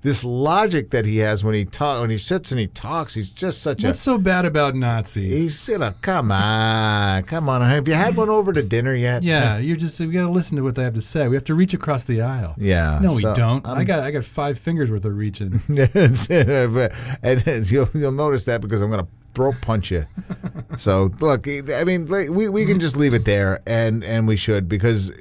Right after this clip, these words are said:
Speaker 1: this guy is just a wannabe dictator, and that's what he wants to be when he grows up.
Speaker 2: And I'll tack this on the end.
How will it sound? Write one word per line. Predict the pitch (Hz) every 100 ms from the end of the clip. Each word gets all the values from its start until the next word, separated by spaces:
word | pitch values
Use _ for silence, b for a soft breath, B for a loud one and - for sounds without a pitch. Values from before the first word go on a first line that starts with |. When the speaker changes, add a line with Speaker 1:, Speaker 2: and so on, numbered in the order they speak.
| 90
Speaker 1:
this | 120 185 185
guy | - 135 131 127
is | 120 69 95
just | 113 -
a |
wannabe | 95 101 110 107 98
dictator, | 98 - 95 98 95
and | 98 95 98
that's | 120 131 127 - B B B B
what | 95 110 98
he | 90 110
wants | 95 92 92 -
to | 98
be | 87 82 80
when | 85
he | 87
grows | 85 82 76
up. | 69 62
Speaker 2:
And | 147
I'll | 160
tack | 196 190 185
this | 180 175
on | 160
the | 127 139
end. | 156 113